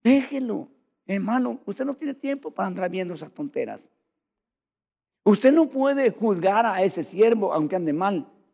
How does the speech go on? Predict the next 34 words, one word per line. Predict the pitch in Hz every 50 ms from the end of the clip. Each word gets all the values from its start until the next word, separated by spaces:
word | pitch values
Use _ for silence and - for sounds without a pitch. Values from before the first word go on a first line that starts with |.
| _ _ _ _ _ _ _
porque | - 175 156 - - 175
la | 156 151
Biblia | 185 220
dice, | 220 190 202 196
"¿Quién | 196 220 226 233
eres | 240 220 185 - - -
tú | 285 277 240 - _ _ _ _ _
para | 151 151 139
juzgar | 131 160 151 139 170 185
al | 180 156
siervo | - - 170 180 185 160 156
ajeno? | - 151 175 208 233 220 180 - - _ _ _ _ _ _ _ _ _ _ _ _ _ _ _ _ _ _
Que | _ 156 156
lo | 156 135
juzgue | 110 - 214 240 269 277
su | 240 202 160
señor". | 139 139 - - -
Lo | - 147 143
va | 135 - 214
a |
juzgar, | - 233 214 196 220 196 -
lo | - 175 156 139
va | 160 170
a | 165 -
juzgar. | - 170 156 143 131 127 120 - - - _ _ _ _ _ _ _ _ _
Pero | - 180 151
usted | - - 208
no | 190 160
tiene | 190 196 170
parte | - - 190 202 208 202 233
ni | 185 160
suerte | - - 180 196 - - -
de | 147 156 175
eso. | 196 185 - - -